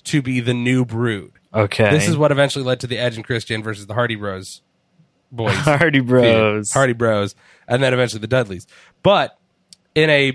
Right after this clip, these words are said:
Speaker 1: in a feud settling match between Gangrel and Edge on the nineteen ninety-nine episode of Raw, they had the Bloodbath match, which has also been dubbed by some the Buckets of Blood match.
Speaker 2: Okay.
Speaker 1: The stipulation of this match is that you could only win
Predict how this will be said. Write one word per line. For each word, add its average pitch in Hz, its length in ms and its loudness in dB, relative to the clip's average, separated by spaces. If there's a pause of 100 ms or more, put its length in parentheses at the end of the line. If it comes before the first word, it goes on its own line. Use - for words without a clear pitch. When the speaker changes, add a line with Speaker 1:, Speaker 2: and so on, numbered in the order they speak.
Speaker 1:
in 143 140 2
a 123 120 2
feud 226 420 0
settling 117 440 -2
match 110 300 -2
between 113 300 -10
Gangrel 147 500 2
and 120 140 0
Edge 123 320 0
on 110 80 -4
the 104 80 -6
nineteen 127 320 -4
ninety-nine 120 420 0
episode 113 320 -6
of 98 80 -8
Raw, 117 280 0
they 110 140 -6
had 113 280 -4
the 110 260 -8 (320)
Bloodbath 180 800 2
match, 208 540 0 (240)
which 139 180 0
has 143 140 -4
also 185 500 4
been 165 220 0
dubbed 151 260 2
by 139 120 2
some 143 320 0
the 127 180 -2
Buckets 127 580 0
of 123 100 -2
Blood 123 360 2
match. - 360 -14
Speaker 2:
Okay. 113 760 -2 (160)
Speaker 1:
The 165 140 2
stipulation 269 840 2
of 214 120 2
this 190 240 2
match 180 440 2
is 147 220 2
that 151 300 2
you 143 220 2
could 160 220 0
only 190 380 2
win 156 580 2